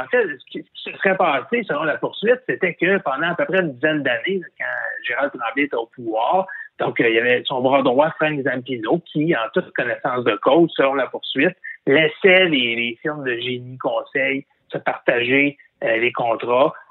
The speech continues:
euh, en échange de financement politique illégal. Puis, ben, euh,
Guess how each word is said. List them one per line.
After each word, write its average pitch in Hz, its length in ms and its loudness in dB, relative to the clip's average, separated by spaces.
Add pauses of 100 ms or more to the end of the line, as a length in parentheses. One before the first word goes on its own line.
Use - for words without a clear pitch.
(120)
euh, 123 180 0
en 131 100 -2
échange 147 520 0
de 123 160 0
financement 139 560 -2
politique 123 480 -4
illégal. 135 640 2
Puis, 151 160 0
ben, 117 160 0 (360)
euh, 113 260 -2